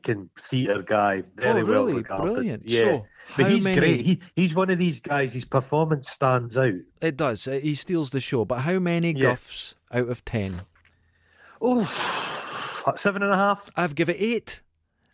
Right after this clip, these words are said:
Speaker 2: I've
Speaker 1: Oh,
Speaker 2: give
Speaker 1: well.
Speaker 2: it eight, so we're pretty close again. Yep, the script
Speaker 1: Did
Speaker 2: lets
Speaker 1: they
Speaker 2: it
Speaker 1: make a
Speaker 2: down a little.
Speaker 1: Blob two?
Speaker 2: Uh, I think in, there's a Blob two in two thousand, and there's another Blob two, I think, in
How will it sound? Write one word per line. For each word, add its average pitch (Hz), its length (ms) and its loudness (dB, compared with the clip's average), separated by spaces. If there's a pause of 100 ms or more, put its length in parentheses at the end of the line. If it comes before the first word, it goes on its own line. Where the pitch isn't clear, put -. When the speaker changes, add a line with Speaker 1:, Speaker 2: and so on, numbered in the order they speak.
Speaker 2:
I've 131 200 2
Speaker 1:
Oh, 170 40 4
Speaker 2:
give 160 120 4
Speaker 1:
well. 170 120 6
Speaker 2:
it 156 60 0
eight, 185 220 0
so - 140 -4
we're 156 80 2
pretty 160 240 -2
close 175 320 -2
again. 208 420 -2
Yep, 151 360 -4
the 160 280 -2
script - 380 -4
Speaker 1:
Did 190 80 2
Speaker 2:
lets 214 160 2
Speaker 1:
they 240 60 2
Speaker 2:
it 247 40 2
Speaker 1:
make 240 60 -2
a - 40 2
Speaker 2:
down 156 100 2
a 151 40 -2
little. 180 260 2
Speaker 1:
Blob 180 140 -16
two? 147 340 2 (280)
Speaker 2:
Uh, 143 420 0
I 143 120 0
think 180 600 -4
in, 147 380 0
there's 127 220 -2
a 135 80 0
Blob 147 560 -2
two 151 180 0
in 135 140 0
two 131 220 -4
thousand, 127 720 -2
and 113 260 -2
there's 117 200 -2
another 127 280 2
Blob 117 420 0
two, 113 220 0
I 107 40 0
think, 117 360 -6
in 110 400 -4